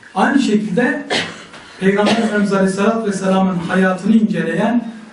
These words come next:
onunla ilgili yüz binlerce kitaplar yazılmış. Üstadımız diyor ki, "İ'lem eyyühel aziz, bil ey aziz."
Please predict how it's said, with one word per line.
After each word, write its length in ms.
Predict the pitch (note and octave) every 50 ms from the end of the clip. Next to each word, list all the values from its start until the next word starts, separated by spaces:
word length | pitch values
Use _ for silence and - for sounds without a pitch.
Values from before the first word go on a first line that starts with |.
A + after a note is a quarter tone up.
| - - -
onunla 380 | G3 G#3 B3 C#4+ C#4 B3+ A3 G3+
ilgili 560 | F#3+ F#3 F3 F3+ F#3+ A3+ B3+ - - - -
yüz 220 | G3 - - F3 G#3
binlerce 540 | G#3+ G#3 G3+ A#3+ B3+ B3 - - B3+ -
kitaplar 480 | - - - G3 F3+ F3+ F#3 G3 F#3+ F#3+
yazılmış. 600 | E3+ C#3+ - - C3+ C3 - - - C#3 C#3 C#3 - - C3+ B2 B2 - - - - - - - - - - - - - - - - - - - - - - - - _ - - -
Üstadımız 600 | A3 G#3+ G#3+ C4 C4 C4 C4 B3+ C#4+ D4 C#4 C4+
diyor 220 | D4 - - - A3
ki, 360 | A3 A3 G#3+ G#3+ G#3+ G#3+ - - - - - - - -
"İ'lem 600 | A#3+ C4+ C#4+ C#4+ C4 B3 A#3+ A#3+ A3 G#3+ A3 A3
eyyühel 520 | B3 B3+ B3+ A#3+ A#3 A3+ G#3+ A3+ A3 G#3 - G#3
aziz, 580 | G#3 G3 G3+ A#3 B3+ A#3+ G#3+ - - - -
bil 260 | B3 B3+ B3+ A#3 - - A3+
ey 180 | A#3+ A#3+ A3+
aziz." 500 | G#3 G3 - - E3 - - - - -